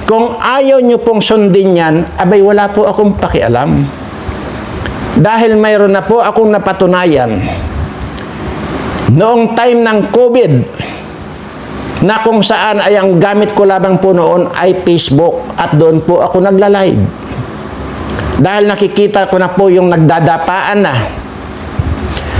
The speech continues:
Nakikita ko na po na punong-puno na ng, ah, mga virus itong, ah, mga hospital at na marami na nakukonfine. Doon na po ako nagdadadaldal. Na ang sinasabi ko po,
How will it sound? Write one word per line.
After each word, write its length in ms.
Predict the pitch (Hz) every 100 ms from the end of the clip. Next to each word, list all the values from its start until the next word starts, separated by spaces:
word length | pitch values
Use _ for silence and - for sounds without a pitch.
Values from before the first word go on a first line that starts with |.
| - -
Nakikita 640 | 185 190 214 226 233 233
ko 80 | -
na 80 | 202
po 240 | 196 208
na 160 | 208 190
punong-puno 560 | 190 180 165 175 180 185
na 160 | 175
ng, 220 | 165 160 156
ah, 240 | 151 139 120 - - - - - - - - -
mga 480 | 156 185 180 165
virus 400 | 147 175 180 190
itong, 320 | - - 170 160
ah, 160 | 151
mga 400 | 139 147 180 160
hospital 480 | 165 - - 170 185
at 160 | 170 160
na 80 |
marami 400 | 156 156 156 165
na 80 | 156
nakukonfine. 960 | 151 147 147 143 135 127 143 135 117 98 98 - - - - - - - - - -
Doon 320 | 147 214 214
na 80 | 214
po 240 | 208 202
ako 240 | 180 185 185
nagdadadaldal. 1300 | 180 165 156 165 156 147 151 147 135 160 160 131 104 82 - - - - - - - - -
Na 160 | 139 170
ang 80 |
sinasabi 560 | 180 175 165 151 214 240
ko 160 | 254 247
po, 200 | 254